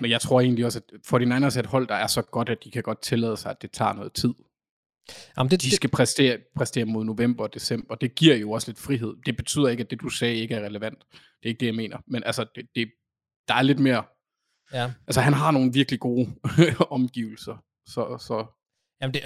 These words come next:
Speaker 2: og det er
Speaker 1: Ja.
Speaker 2: vi slet ikke uenige i. Jeg er bare i, i tvivl om også, hvor meget tid han rent faktisk får. Så en ting er selvfølgelig, hvad trænerne bestemmer. Det er dem, der kommer til at bestemme det her.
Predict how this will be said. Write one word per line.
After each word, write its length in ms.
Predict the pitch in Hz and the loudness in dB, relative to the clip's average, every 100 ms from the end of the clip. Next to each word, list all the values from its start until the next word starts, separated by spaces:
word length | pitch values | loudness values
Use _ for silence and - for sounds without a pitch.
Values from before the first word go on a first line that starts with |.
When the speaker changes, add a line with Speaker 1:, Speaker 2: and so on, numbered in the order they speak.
| 139 | -4
Speaker 2:
og 100 | 127 | 0
det 60 | 143 | 2
er 40 | |
Speaker 1:
Ja. 40 | |
Speaker 2:
vi 60 | 139 | 2
slet 240 | - 160 | 4 4
ikke 140 | 147 139 | 4 2
uenige 420 | 143 143 135 123 | -2 -4 0 0
i. 80 | 120 - _ - | -2 -8 _ -2
Jeg 200 | 127 127 | 4 4
er 40 | |
bare 560 | 120 120 120 120 117 110 | 4 0 2 2 0 -2
i, 280 | - 120 - _ | -8 -20 -20 _
i 80 | 120 | -6
tvivl 360 | - 151 143 | -2 0 2
om 180 | 117 110 | 0 -2
også, 340 | 104 110 - - 127 120 120 | -2 -2 -2 -4 -14 -16 0
hvor 180 | 117 | 2
meget 380 | 117 104 110 127 | 2 0 0 0
tid 240 | - 143 127 | 0 0 2
han 180 | 113 | 0
rent 220 | 113 113 - | -2 -8 -2
faktisk 400 | 104 - 123 - | -2 -2 -6 0
får. 220 | 131 123 | 0 0
Så 140 | - 131 | -2 2
en 180 | 151 | 2
ting 200 | 139 131 | 4 2
er 120 | 120 120 | 4 2
selvfølgelig, 380 | - - 123 | 0 0 0
hvad 100 | 117 | 0
trænerne 480 | 107 - 127 131 127 | 0 0 2 4 2
bestemmer. 560 | - - - 147 127 110 - _ _ | 0 0 2 2 0 -4 -10 _ _
Det 80 | - | 0
er 100 | 131 | 2
dem, 160 | 139 127 | 4 2
der 60 | 127 | 2
kommer 220 | 117 107 | 0 -2
til 140 | 98 | -2
at 60 | 113 | -2
bestemme 400 | - - 127 110 | 0 0 0 -2
det 100 | 101 | -4
her. 180 | 101 | -4